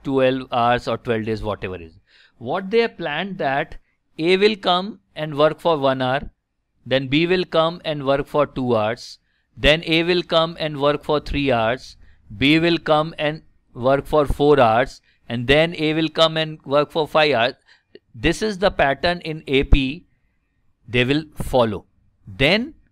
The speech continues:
if they start by six A M, by what time work would be completed? Try to find the time by which work would be completed. Okay,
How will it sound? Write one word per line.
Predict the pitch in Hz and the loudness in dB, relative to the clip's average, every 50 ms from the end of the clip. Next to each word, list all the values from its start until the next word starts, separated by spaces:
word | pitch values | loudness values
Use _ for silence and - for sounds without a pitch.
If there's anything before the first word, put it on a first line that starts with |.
| _ _ _ _ | _ _ _ _
if | - 135 135 131 | -8 -8 -6 -4
they | 131 165 165 | -4 -4 -4
start | 147 - - 165 147 151 165 160 - 139 | -4 -2 2 4 4 4 4 2 0 -2
by | 139 143 135 135 143 147 151 - _ _ _ _ _ | 0 0 2 0 -2 -4 -8 -10 _ _ _ _ _
six | - - - - - - 175 175 - - - - - | -20 -20 -16 -10 -6 -4 -4 -4 -4 -8 -16 -6 0
A | 156 139 135 127 117 | 2 4 6 6 4
M, | 107 101 104 123 143 - _ _ _ _ _ _ | 2 0 -6 -12 -14 -18 _ _ _ _ _ _
by | - 101 117 117 120 131 | -4 2 4 4 4 4
what | 131 120 117 131 147 160 156 - _ | 2 0 2 4 4 4 2 0 _
time | - 143 127 120 120 120 127 127 _ _ _ _ | -2 -2 -2 -2 -4 -6 -8 -12 _ _ _ _
work | - - 101 110 123 123 127 123 135 | -18 -6 2 4 6 6 4 4 0
would | 135 113 107 | -4 -4 -4
be | 104 120 110 | -4 -6 -4
completed? | - 123 107 107 - 117 117 113 - 143 139 147 147 - - - _ _ _ _ _ _ _ _ _ _ _ _ _ _ _ _ - | -4 -4 -6 -6 -6 -8 -6 -4 -2 -2 -2 -2 -4 -8 -14 -16 _ _ _ _ _ _ _ _ _ _ _ _ _ _ _ _ -8
Try | - 110 110 | -6 -4 -4
to | 107 - 123 | -4 -6 -8
find | - - 120 113 113 113 113 | -8 -8 -8 -6 -6 -6 -4
the | 127 139 160 185 - _ _ _ _ _ - | -2 -2 -4 -4 -8 _ _ _ _ _ -6
time | - 123 127 135 160 170 143 | -4 -4 -4 -4 -6 -8 -6
by | 131 123 113 | -4 -4 -4
which | 107 117 139 165 - - | -2 -2 -4 -4 -4 -6
work | 131 113 117 113 113 - | -8 -6 -4 -4 -4 -4
would | 120 107 107 107 | -6 -6 -2 -2
be | 135 165 220 - - - _ _ | -2 0 -2 -4 -8 -10 _ _
completed. | - 143 131 123 113 - 113 98 - - 90 82 - - - - - - - - - - _ _ _ _ _ _ _ _ _ _ - - - _ _ _ _ _ - - _ _ _ - - - - - _ _ - | -4 -2 -2 -2 -2 -4 -6 -6 -6 -8 -6 -2 -2 -2 -2 -2 -6 -14 -16 -18 -20 -20 _ _ _ _ _ _ _ _ _ _ -20 -20 -20 _ _ _ _ _ -20 -20 _ _ _ -20 -20 -20 -20 -20 _ _ -12
Okay, | 123 - - 175 170 151 120 - - | -10 -4 0 4 4 4 4 2 -2